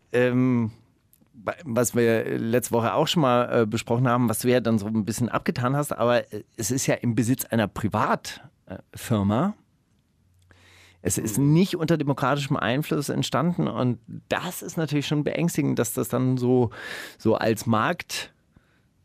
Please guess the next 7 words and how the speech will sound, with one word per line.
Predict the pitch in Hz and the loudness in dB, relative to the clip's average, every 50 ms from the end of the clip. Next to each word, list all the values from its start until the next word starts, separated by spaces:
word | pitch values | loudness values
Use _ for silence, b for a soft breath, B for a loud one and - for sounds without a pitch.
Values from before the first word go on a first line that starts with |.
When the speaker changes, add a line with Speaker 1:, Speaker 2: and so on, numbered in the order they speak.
| _ _ _ _ _ _ _ _ _ _ _ _ _ _ _ _ _ _ _ - - - - _ _ | _ _ _ _ _ _ _ _ _ _ _ _ _ _ _ _ _ _ _ -14 -12 -12 -14 _ _
Speaker 1:
Marketing-Tool, | - 107 110 113 113 143 170 - 180 - - 139 131 127 127 127 123 127 127 120 - - - - - - - - - - 139 143 143 143 135 131 131 123 117 107 107 - | -2 0 2 2 2 2 0 -2 -2 -2 2 2 4 4 4 4 4 4 2 2 -2 -6 -12 -14 -16 -16 -14 -14 -10 -6 -4 0 4 4 6 6 6 4 4 2 0 -2
Erhebungstool | - - 110 117 123 135 147 151 143 127 - - - - 120 123 123 | -2 0 0 2 2 2 2 0 0 -2 -2 -6 -6 0 2 4 4
ja | 120 123 110 - | 4 4 2 2
auch | 127 156 - - _ _ _ _ | 0 0 -2 -2 _ _ _ _
benutzt | - 131 139 170 175 - - | 0 0 2 0 0 0 0
werden | 110 98 92 90 | 0 0 0 -2
kann. | - - 80 85 85 90 | -6 -6 -8 -8 -10 -12